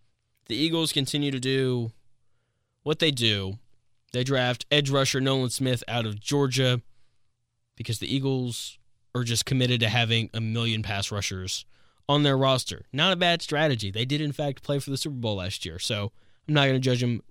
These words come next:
too, too harshly on that. After that, let's be honest, people's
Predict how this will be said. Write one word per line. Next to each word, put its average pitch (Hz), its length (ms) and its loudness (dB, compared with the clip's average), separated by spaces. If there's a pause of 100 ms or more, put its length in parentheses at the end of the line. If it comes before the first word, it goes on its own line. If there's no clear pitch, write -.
too, 131 220 0
too 113 260 0
harshly 107 600 -2 (460)
on 101 520 -2 (680)
that. 101 500 -4
After 196 260 0
that, 165 380 2
let's - 140 -2
be 139 120 0
honest, 131 280 0
people's 143 580 -2